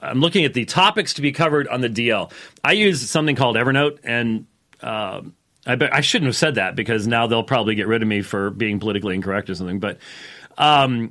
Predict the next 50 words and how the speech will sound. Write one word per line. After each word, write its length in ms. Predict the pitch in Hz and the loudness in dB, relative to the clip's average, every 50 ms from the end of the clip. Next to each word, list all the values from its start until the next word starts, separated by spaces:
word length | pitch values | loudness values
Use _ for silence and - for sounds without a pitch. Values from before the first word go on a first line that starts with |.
| - - | -4 0
and 80 | 139 165 | 2 2
that 100 | 190 - | 4 4
kind 140 | 240 226 | 4 4
of 40 | 208 | 4
thing's 180 | 208 190 160 - | 4 2 0 2
coming. 380 | - 190 202 175 120 95 - - | 2 2 2 2 0 -4 -4 -2
Believe 240 | 127 135 151 175 160 | 0 2 4 4 4
you 100 | 165 151 | 4 4
me, 260 | 143 160 156 98 78 90 | 4 4 2 2 -2 -4
it's 140 | 117 110 - | -4 -2 0
coming. 340 | - 123 107 92 85 82 87 98 - | 0 0 0 0 -4 -6 -10 -12 -8
You 240 | 107 113 131 156 | -2 0 0 0
better 280 | 143 113 147 151 147 135 | 2 2 2 4 2 2
believe 280 | 110 120 123 143 156 127 | 2 2 0 0 2 0
it's 140 | 104 - | -2 -4
coming. 260 | - 131 110 98 95 95 | -2 -4 -2 -2 -2 -4
If, 180 | 98 98 - | -4 -4 -2
if, 240 | 151 135 123 - - - - - - - - | 0 0 0 -2 -6 -16 -20 -20 -16 -6 -2
if 220 | 139 131 107 98 | -2 -2 -2 0
banks 500 | 92 - 160 175 190 202 196 - - - | 2 4 4 4 4 2 0 -4 -4 -4
and 100 | 156 127 | -2 0
financial 500 | - 151 135 135 143 156 180 175 - 165 | 0 0 2 2 2 2 2 0 0 -2
institutions 720 | 139 120 - - - - 131 123 117 - 127 117 113 107 107 | -2 -2 -4 -4 -4 -2 0 0 0 0 -2 -2 -2 -2 -4
are 200 | - 135 123 117 | -2 -2 0 2
able 320 | 127 139 147 143 143 135 | 2 2 2 2 0 0
to 120 | 110 127 117 | 0 -2 -2
drop 360 | 98 123 127 135 156 156 147 | 0 2 4 4 2 2 0
you 120 | 131 117 | -2 -2
because 360 | 101 113 98 - 127 113 98 | -2 -2 -2 0 -2 -2 0
they 100 | 113 127 | 0 0
don't 160 | 127 131 110 110 | 0 0 0 0
like 220 | 113 107 110 - | 0 0 0 0
what 160 | 123 113 - | -2 -2 -2
you 80 | 113 104 | -4 -4
say, 460 | - - 156 143 - - - - - _ _ - - - - - - _ _ _ - | -2 -2 -2 -2 -4 -6 -10 -14 -18 _ _ -20 -20 -20 -20 -20 -20 _ _ _ -4
uh, 480 | 113 117 113 113 110 107 104 101 107 | -2 0 0 2 0 0 0 0 -2
the, 300 | 95 117 110 117 117 104 | -4 -4 -4 -4 -4 -2
the 140 | 101 113 113 | -2 -2 0
level 440 | 117 135 156 170 156 170 160 147 - | 2 4 4 4 4 2 0 0 0
of 260 | - 127 120 110 - | 0 0 0 0 -2
corporate 400 | - - 151 160 - 160 156 - | 0 2 2 2 2 -2 -6 -6
totalitarianism, 1080 | - 127 - 147 139 123 113 - - 135 135 135 123 113 104 98 90 90 92 92 92 92 - _ _ _ - - _ _ | -4 -2 0 2 2 2 2 0 0 0 2 2 2 0 0 -2 -2 -4 -4 -6 -6 -8 -12 _ _ _ -20 -20 _ _
it, 340 | - 104 104 104 101 90 85 _ - | -8 -6 -4 -4 -4 -4 -8 _ -10
ooh, 280 | 85 104 113 104 87 - | -8 -8 -6 -8 -8 -6
wow, 300 | - 101 92 87 85 82 - - | -6 -4 -4 -4 -6 -8 -14 -12
it's 220 | - - 104 - - | -10 -8 -8 -8 -4
gonna 220 | - 120 110 101 | -4 -2 -2 -2
be 100 | 101 101 | -4 -4
pretty 200 | - - - 98 | -4 -4 -4 -4
wild. 280 | 95 104 101 92 85 | -2 -2 -2 -2 -4